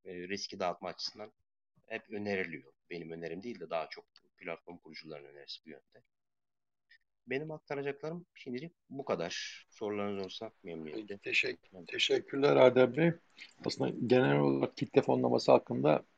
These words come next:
Speaker 2: bir hayli detaylı bilgiler verdiniz. Bir yönüyle, e, taslak tebliği de, e, özetlemiş oldunuz.
Speaker 1: Evet.
Speaker 2: E, Murat Bey, Seçkin Bey, sizin ekleyeceğiniz veya söyleyeceğiniz şeyler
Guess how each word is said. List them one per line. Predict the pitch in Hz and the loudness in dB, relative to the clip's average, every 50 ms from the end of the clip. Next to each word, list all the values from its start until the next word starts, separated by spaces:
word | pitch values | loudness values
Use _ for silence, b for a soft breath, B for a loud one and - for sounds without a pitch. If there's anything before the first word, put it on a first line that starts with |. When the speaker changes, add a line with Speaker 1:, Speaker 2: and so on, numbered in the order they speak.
| - | -2
Speaker 2:
bir | 120 123 135 | 2 4 6
hayli | 120 110 110 117 123 120 | 6 6 6 4 4 6
detaylı | 117 107 - 113 107 110 120 113 | 4 6 6 6 4 4 4 2
bilgiler | 117 113 107 110 113 113 110 101 | 0 -2 0 4 6 6 6 6
verdiniz. | 95 90 87 98 117 123 107 95 104 | 4 2 0 -2 -4 -4 -4 0 2
Bir | 110 | 6
yönüyle, | 113 110 110 110 110 107 110 113 - - _ _ _ b b b b b b b b _ _ - | 6 6 6 4 4 4 4 2 2 0 _ _ _ b b b b b b b b _ _ 0
e, | 104 98 98 95 95 95 98 101 104 95 - | 2 4 4 4 2 2 2 2 2 0 0
taslak | - - 107 - - - 117 - - | 0 0 0 2 4 2 2 2 2
tebliği | - 117 110 101 104 101 107 113 104 | 2 2 4 4 4 2 2 4 4
de, | 104 92 90 - _ _ - - | 4 4 2 -2 _ _ -12 -8
e, | - | -6
özetlemiş | 110 110 - - 110 95 107 98 - - - 90 92 87 - | -6 -4 -2 -2 -2 -2 0 -2 -4 -4 -6 -6 -4 -4 -2
oldunuz. | 98 95 92 87 113 135 160 160 - - - _ _ _ _ _ _ _ _ | -2 -2 -2 -2 -2 -2 -2 -4 -8 -10 -18 _ _ _ _ _ _ _ _
Speaker 1:
Evet. | 95 92 85 - _ _ - | -20 -20 -20 -20 _ _ -4
Speaker 2:
E, | 107 104 104 104 107 107 110 | -2 0 2 2 2 0 0
Murat | 110 117 131 131 131 - | 2 4 4 4 4 4
Bey, | 131 127 123 | 2 2 4
Seçkin | - 127 113 - - - 123 120 | 4 2 2 2 2 0 0 2
Bey, | 123 113 | 2 0
sizin | - - - 110 120 117 | 0 -2 -6 -6 -2 -2
ekleyeceğiniz | 113 107 - - 113 101 107 113 113 120 120 - - - - - - _ _ _ _ - - - | -2 -2 0 0 0 2 4 4 4 4 0 -4 -6 -10 -12 -12 -14 _ _ _ _ -14 -8 -4
veya | 120 104 98 98 98 101 104 - - _ - | -2 0 0 0 0 -2 -4 -6 -10 _ -12
söyleyeceğiniz | - - - 117 104 104 107 104 98 110 113 117 110 - - | -8 -2 0 2 2 4 4 2 2 0 2 2 2 4 4
şeyler | 117 110 110 107 110 | 4 2 2 2 0